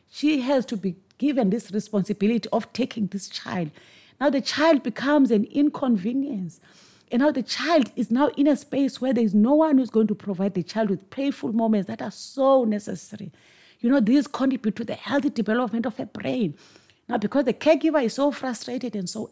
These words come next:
angry and bitter herself, you're going to find that when the child is crying, the mother or the grandmother is angry. "Now what do you want? I've fed you.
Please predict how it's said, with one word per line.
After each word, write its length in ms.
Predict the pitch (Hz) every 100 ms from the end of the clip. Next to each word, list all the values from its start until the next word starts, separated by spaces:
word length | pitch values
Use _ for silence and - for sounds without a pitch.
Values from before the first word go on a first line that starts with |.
| _
angry 380 | 254 254 220 -
and 280 | 226 202 -
bitter 260 | 240 - -
herself, 540 | 208 233 - 214 196 - - -
you're 120 | - 240
going 180 | 302
to 40 | 277
find 220 | 294 277
that 120 | 262
when 100 | 277
the 100 | 302
child 300 | 247 294 320
is 120 | 269 -
crying, 500 | - 269 285 214 - - _ _
the 160 | 254 233
mother 500 | - 226 294 311 269 -
or 100 | 254
the 140 | 220
grandmother 480 | - 254 262 277 254
is 180 | 233 -
angry. 340 | - 311 254 202
"Now 220 | 262 320 311
what 140 | 311
do 80 | 294
you 60 |
want? 200 | 269 269
I've 120 | 233 190
fed 340 | 262 269 190
you. 200 | 214